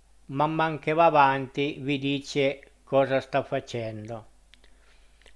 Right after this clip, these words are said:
Per il resto, qua nei settaggi non toccare nulla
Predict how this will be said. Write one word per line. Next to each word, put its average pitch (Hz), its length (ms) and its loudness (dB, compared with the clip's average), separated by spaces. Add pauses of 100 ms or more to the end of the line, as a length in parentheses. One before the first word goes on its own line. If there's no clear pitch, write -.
(140)
Per 160 180 2
il 175 140 4
resto, 180 760 4
qua 170 260 4
nei 165 240 -2
settaggi 156 920 2
non 139 280 -2
toccare 143 480 0
nulla 160 720 0